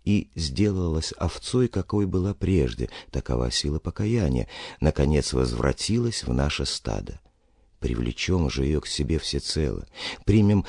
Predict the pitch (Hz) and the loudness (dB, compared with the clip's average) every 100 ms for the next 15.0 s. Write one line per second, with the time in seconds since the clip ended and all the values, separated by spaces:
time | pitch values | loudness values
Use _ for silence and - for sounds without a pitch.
0 | - - 95 90 104 92 - 107 98 90 | -6 -2 0 2 0 -2 0 0 0 0
1 | 92 98 92 101 82 60 50 - - 90 | 2 2 2 0 2 0 -4 -10 -2 -2
2 | - 104 101 76 - 57 - 90 95 101 | 2 2 2 0 -2 -6 2 2 4 4
3 | 110 80 60 - - - 76 107 98 117 | 4 2 0 -4 -8 -4 2 2 6 6
4 | 101 82 90 92 98 98 107 117 107 98 | 6 4 2 2 4 6 6 4 4 2
5 | - 90 104 92 80 - 87 90 117 120 | 0 0 2 2 2 2 2 4 4 4
6 | 76 - - - 87 92 95 - 90 90 | 2 -2 -6 -2 2 2 0 2 2 2
7 | - 73 82 90 90 90 73 - 87 - | 0 2 4 6 6 4 2 0 -2 2
8 | 120 123 85 78 65 73 92 71 - - | 4 6 6 4 2 2 4 4 0 0
9 | 110 82 67 60 - - - - 73 67 | 0 2 0 -2 -4 -10 -6 0 2 2
10 | 87 - 76 80 78 - - 78 71 80 | 2 0 0 0 0 -4 -2 0 2 4
11 | 92 85 80 - - - 67 65 78 95 | 4 4 2 -2 -6 0 0 2 0 0
12 | 95 65 65 - 71 73 62 - - - | 0 0 -2 -2 0 0 0 -2 -6 -8
13 | - 92 - 85 101 - 90 90 - 90 | 0 0 0 0 0 2 2 2 4 2
14 | 110 - - 87 85 85 82 98 120 85 | 2 2 2 4 6 6 6 6 6 4